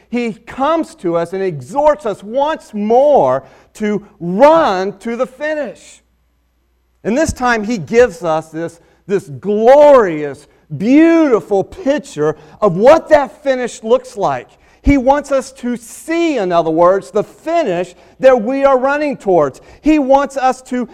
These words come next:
if I can say this, he wants us to tattoo this finish on our hearts. He doesn't want us to miss it.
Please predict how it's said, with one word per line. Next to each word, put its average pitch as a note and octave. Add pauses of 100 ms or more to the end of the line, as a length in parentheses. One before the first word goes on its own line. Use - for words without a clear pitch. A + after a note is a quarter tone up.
(120)
if A3
I A3+
can A3+
say C4
this, B3
he A#3+
wants C4+
us B3
to G3+
tattoo D4+
this A3
finish G#3
on A3
our G3+
hearts. G#3 (1040)
He A3+
doesn't C4+
want C4
us -
to A#3+
miss G#3+
it. B3